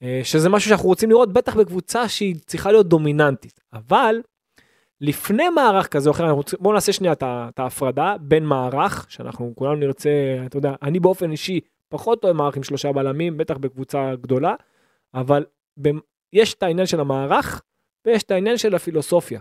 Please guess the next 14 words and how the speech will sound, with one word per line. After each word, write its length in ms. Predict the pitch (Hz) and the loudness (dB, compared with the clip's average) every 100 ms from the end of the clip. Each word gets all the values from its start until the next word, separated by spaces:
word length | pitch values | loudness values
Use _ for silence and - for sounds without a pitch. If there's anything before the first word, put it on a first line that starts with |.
| _ | _
של 180 | - 143 | -8 -4
הדרך, 420 | 139 170 151 113 | 0 4 4 2
של 120 | - 131 | -6 -6
הסגנון, 560 | - 139 160 170 117 107 _ _ _ _ | -4 0 4 4 4 -8 _ _ _ _
וזה 360 | 127 170 160 226 | 0 2 8 8
יותר 280 | 233 240 254 | 8 4 4
חשוב 340 | 226 208 214 | -2 -2 0
ממערך. 520 | 180 147 135 117 - _ _ _ | 0 0 -2 -6 -12 _ _ _
כי 120 | 151 | 0
ראית 240 | 208 269 226 | 2 4 2
שהסגנון 1200 | - 180 165 - _ _ - 131 147 143 214 240 | 4 4 4 -2 _ _ -14 -6 -4 2 2 4
של 200 | 208 226 | 2 2
איביץ', 480 | 269 226 226 - - | -2 -6 -8 -14 -10
הסגנון, 560 | 139 - 160 208 123 | -8 0 4 6 4